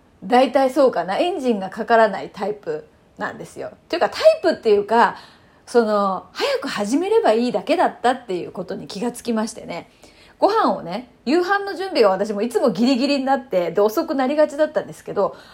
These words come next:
朝からやってしまえばいいんじゃないのってことで、あの、なるべく早くですね、野菜を刻んだりとか、できる下準備を、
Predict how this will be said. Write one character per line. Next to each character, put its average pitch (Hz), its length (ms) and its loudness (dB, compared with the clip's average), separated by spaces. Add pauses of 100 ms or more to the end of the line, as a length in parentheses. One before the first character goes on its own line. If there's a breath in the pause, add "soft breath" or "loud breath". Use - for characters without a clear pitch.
(140 loud breath)
朝 480 340 -4
か 349 100 -6
ら 247 80 -6
や 208 180 -4
っ - 40 -12
て 359 180 -4
し 440 160 -6
ま 480 80 -2 (100)
え - 20 -2
ば 320 100 4
い 277 60 6
い - 20 4
ん 254 80 0
じ 233 100 6
ゃ 196 40 0
な 196 140 -6
い - 60 -10
の 208 160 -4
っ 269 60 -10
て 262 140 -2
こ 233 140 4
と 185 180 -2
で、 240 360 4 (520 loud breath)
あ 185 100 -12
の、 175 380 -10
な 220 100 0
る 269 60 4
べ 277 120 2
く 247 120 0
早 240 240 -4
く - 100 -18
で 156 100 -14
す - 140 -20
ね、 185 180 -10 (300 soft breath)
野 202 140 -6
菜 190 180 -4
を 180 80 -6
刻 220 240 0
ん 220 60 -2
だ 214 80 2
り 175 80 -6
と 160 100 -10
か、 180 140 -6
で 285 100 2
き 359 160 -2
る 302 80 0
下 311 240 0
準 359 200 -4
備 339 180 -2
を、 480 300 0